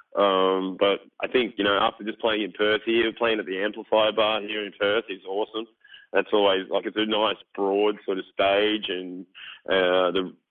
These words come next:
you know, like, uh, people in the audience can get a good view of the stage and,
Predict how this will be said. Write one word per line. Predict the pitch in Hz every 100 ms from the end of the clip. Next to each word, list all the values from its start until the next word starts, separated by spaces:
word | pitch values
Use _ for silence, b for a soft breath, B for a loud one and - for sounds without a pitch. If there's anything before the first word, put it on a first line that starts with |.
| _ _ -
you | 107
know, | 98 98
like, | 104 104 - - -
uh, | 104 101 98 98
people | 131 120 113 110
in | 110 110
the | 110
audience | 104 113 113 107 -
can | 107
get | 101
a | 98
good | 104 104
view | 95 101 101
of |
the | 101 -
stage | 98 98 98 101 98
and, | 90 87